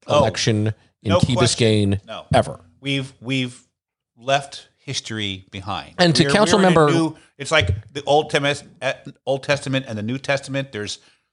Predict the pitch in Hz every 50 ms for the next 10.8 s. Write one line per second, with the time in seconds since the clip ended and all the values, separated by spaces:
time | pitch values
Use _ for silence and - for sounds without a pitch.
0 | _ _ _ _ - 127 127 120 110 104 98 107 - 131 120 127 143 151 156 -
1 | - 170 165 165 - 170 160 156 151 143 160 156 147 143 - - 131 139 139 139
2 | - 123 - - 123 107 95 92 131 117 101 82 - - - 104 104 - 120 113
3 | 113 110 - 113 110 117 113 - - 127 - - 110 95 101 92 85 82 - -
4 | - 170 170 160 151 - 202 214 - - 170 156 165 151 127 104 98 127 165 156
5 | 117 82 82 - - - 160 117 - - - 120 113 - - - 117 98 104 123
6 | 139 123 78 - - - _ _ _ _ _ _ _ _ _ _ _ _ _ _
7 | _ _ - 131 127 - - - - - _ _ _ _ _ _ _ _ - 107
8 | - - - 131 143 175 208 240 - - _ _ - 151 - - - 170 196 214
9 | - - - - 151 135 - - 190 - - - - 131 - 135 147 165 151 135
10 | 220 208 - - 156 135 127 117 120 120 107 104 131 170 165